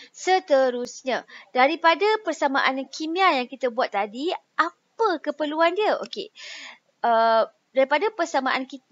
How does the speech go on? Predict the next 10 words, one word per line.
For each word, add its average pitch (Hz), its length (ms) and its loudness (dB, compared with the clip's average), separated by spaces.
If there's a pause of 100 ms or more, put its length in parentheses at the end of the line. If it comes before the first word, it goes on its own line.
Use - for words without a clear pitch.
kimia 277 320 -4
yang 247 80 -20
kita 226 80 -4
belajar, 208 720 2
okey, 214 160 -14
kita 320 240 -6
boleh 285 240 2
menyelesaikan 262 1120 -2
masalah 247 800 0 (160)
pengiraan 247 880 0